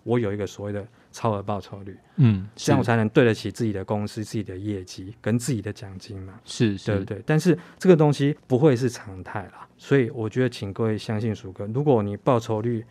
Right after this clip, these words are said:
Speaker 1: 可以非常的好，然后好的比法人机构还好，然后好的像广告简讯那样在那么好的话，基本上呢，我觉得这种人呢，其实就是自己赚了。如果你真的有这么厉害的话，其实他不可能还去发简讯说，“你要不要来参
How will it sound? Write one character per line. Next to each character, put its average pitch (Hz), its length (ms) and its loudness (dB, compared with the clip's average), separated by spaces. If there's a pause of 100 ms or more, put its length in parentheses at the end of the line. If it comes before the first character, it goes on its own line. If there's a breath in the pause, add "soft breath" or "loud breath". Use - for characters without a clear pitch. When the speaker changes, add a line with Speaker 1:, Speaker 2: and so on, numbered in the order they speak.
Speaker 1:
可 - 160 0
以 120 100 2
非 123 220 0
常 113 120 2
的 104 80 0
好， 92 320 -10
然 107 140 0
后 113 60 -8
好 101 160 -4
的 104 80 -8
比 110 180 -6
法 101 200 -6
人 95 120 -10
机 107 160 -8
构 113 160 -4
还 98 200 -8
好， - 180 -16 (180 loud breath)
然 113 100 -4
后 127 80 -2 (160)
好 107 280 -4
的 104 100 -4
像 117 300 0 (100)
广 104 240 2
告 131 220 4
简 98 320 -8
讯 113 220 -2
那 110 80 0
样 107 140 -2
在 107 120 -4
那 107 80 -2
么 98 100 -6
好 90 220 -14
的 90 80 -16
话， 98 240 -12
基 - 160 -6
本 113 120 -2
上 107 240 -2
呢， 104 100 -10 (260 soft breath)
我 107 160 -4
觉 113 160 2
得 113 200 4 (220 soft breath)
这 214 160 4
种 113 240 2
人 98 160 0
呢， 101 80 -2
其 98 160 -8
实 117 100 2
就 117 140 -6
是 117 100 -6
自 117 160 -8
己 95 140 -8
赚 98 240 -8
了。 - 60 -20 (240)
如 127 100 0
果 135 60 4
你 113 140 2
真 123 160 2
的 120 120 6
有 101 200 -6
这 - 160 -2
么 107 140 0
厉 98 180 -6
害 92 160 -8
的 92 80 -18
话， 92 300 -12
其 - 120 -8
实 127 60 -8
他 147 160 -6
不 151 160 -4
可 117 180 -2
能 98 60 -8
还 101 160 -6
去 117 140 -2
发 113 240 -2
简 101 180 -10
讯 104 160 -8
说 104 180 -12
，“你 117 140 -8
要 117 140 -2
不 107 80 -6
要 104 60 -6
来 101 60 -6
参 98 240 -8